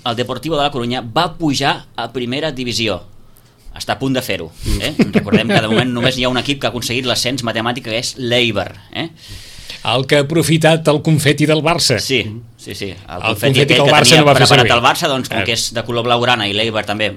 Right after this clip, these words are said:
Speaker 1: vesteix blaugrana, doncs,
Speaker 2: Doncs l'Eibar l'ha aprofitat.
Speaker 1: l'Eibar, el que no sabem és el que li haurà
Speaker 2: El que
Speaker 1: costat.
Speaker 2: li ha costat,
Speaker 1: Sí.
Speaker 2: però hem de suposar que, bé.
Speaker 1: Més coincidències. L'any seixanta-sis, el Real Madrid va guanyar la Copa d'Europa,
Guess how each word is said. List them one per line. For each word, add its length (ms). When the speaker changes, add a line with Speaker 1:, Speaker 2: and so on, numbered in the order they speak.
Speaker 1:
vesteix 280
blaugrana, 440
doncs, 480
Speaker 2:
Doncs 20
l'Eibar 320
l'ha 120
aprofitat. 420
Speaker 1:
l'Eibar, 260
el 220
que 80
no 80
sabem 220
és 80
el 80
que 80
li 80
haurà 120
Speaker 2:
El 60
que 60
Speaker 1:
costat. 160
Speaker 2:
li 60
ha 40
costat, 400
Speaker 1:
Sí. 80
Speaker 2:
però 180
hem 100
de 80
suposar 380
que, 300
bé. 300
Speaker 1:
Més 220
coincidències. 880
L'any 220
seixanta-sis, 760
el 200
Real 420
Madrid 380
va 80
guanyar 440
la 160
Copa 240
d'Europa, 480